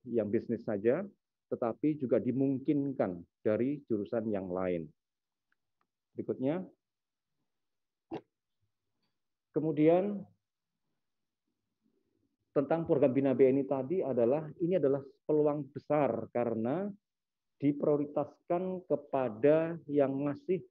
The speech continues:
fresh graduate. Artinya tidak diperlukan yang sudah berpengalaman. Kemudian ini saya sampaikan tadi, ada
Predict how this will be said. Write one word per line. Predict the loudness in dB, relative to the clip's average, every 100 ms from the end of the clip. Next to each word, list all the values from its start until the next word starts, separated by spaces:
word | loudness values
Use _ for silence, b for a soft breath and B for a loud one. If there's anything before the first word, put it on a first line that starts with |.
| 2
fresh | 2 2 -4 _ 2
graduate. | 4 4 4 2 2 -8 _ _ _ _ _ -6
Artinya | -4 0 0 0
tidak | 0 4 4 2
diperlukan | -2 0 0 0 0 -2
yang | -4 -4
sudah | -4
berpengalaman. | -2 -6 -4 -4 -2 -2 -4 -6 -12 -20 _ _ _ _ _ _ _ _ _ -8
Kemudian | -4 4 4 4
ini | -2 -4
saya | -4
sampaikan | -2 -2 -2
tadi, | 0 0 0 0
ada | -2 2 2